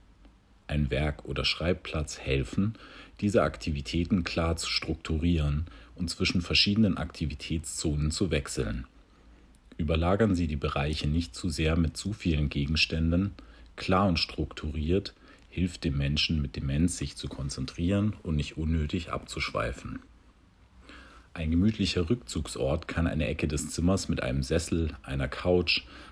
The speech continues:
einem Mittagsschlafplatz mit Kissen oder Decke sein. Gestalten Sie diesen Bereich gemütlich und für den Betroffenen klar erkenn- und ansprechbar. Der Garten oder Balkon.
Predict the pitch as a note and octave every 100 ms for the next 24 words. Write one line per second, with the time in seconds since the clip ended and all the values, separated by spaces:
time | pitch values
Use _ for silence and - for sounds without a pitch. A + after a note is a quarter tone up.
0 | - D2+ D2 D2+ - F#2+ - E2+ D#2 E2
1 | - D#2+ D#2+ - D#2 D2 - F2+ - E2+
2 | - C2 - C#2+ F#2 D#2+ C#2 B1 G#1 -
3 | - - - - - - - - E2+ F#2+
4 | A2+ F2 D2+ D#2+ D#2 D2 C2+ B1+ - -
5 | C#2+ G#2 B2+ A#2+ A2 - D2 - - C#2
6 | - - F2 - F2 D2 - F2 E2+ -
7 | - - D#2 F2 E2+ E2 - D#2+ - -
8 | - - - - - - - - - -
9 | - - - - - - - - - -
10 | - - E2 D2 D#2 - - F2+ F2+ F2+
11 | - D2+ C2+